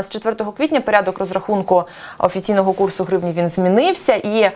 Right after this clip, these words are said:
а, відтепер, відповідно до нового порядку, офіційний курс, а, розраховується як середньозважений, що склався протягом робочого, а, дня на Міжбанку. І тепер, е, кожного дня, а, Нацбанк планує оприлюднювати офіційний,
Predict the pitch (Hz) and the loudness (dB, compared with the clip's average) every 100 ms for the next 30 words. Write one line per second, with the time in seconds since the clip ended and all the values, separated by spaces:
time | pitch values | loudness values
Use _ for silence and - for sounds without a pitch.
0 | - - - 196 190 185 185 190 - 311 | -6 -16 0 4 4 2 -6 -6 2 2
1 | 311 - 208 190 175 185 208 302 311 247 | 2 -4 -10 -10 -6 -2 0 0 0 2
2 | 220 - 190 - 214 196 269 302 - - | 2 0 -8 -6 -6 -2 0 0 -4 -14
3 | - - 190 202 214 262 269 240 226 - | -6 0 2 2 0 2 2 2 -2 -2
4 | 202 214 220 - - 226 214 190 170 208 | 0 0 -2 -6 2 2 4 0 2 2
5 | 302 247 214 - 170 - 226 214 180 196 | 2 0 -8 -8 -8 0 0 0 -6 -4
6 | 196 180 170 170 175 180 175 170 165 - | -4 -6 -4 -2 -2 -4 -4 -4 -4 -10
7 | - - - 180 180 180 170 214 277 349 | -18 -4 0 2 2 2 0 2 0 0
8 | 226 190 202 185 196 220 277 277 196 190 | -2 -2 -4 -2 -2 4 4 4 0 0
9 | 233 233 226 220 190 208 262 254 190 185 | -2 -2 -4 -4 -4 0 2 4 4 2
10 | 180 202 202 - 190 202 190 180 185 220 | 0 -2 -2 -2 0 2 0 0 -2 0
11 | 185 190 185 190 180 - - 185 180 226 | 2 2 4 2 -2 -6 -12 -8 0 2
12 | 202 190 | 4 2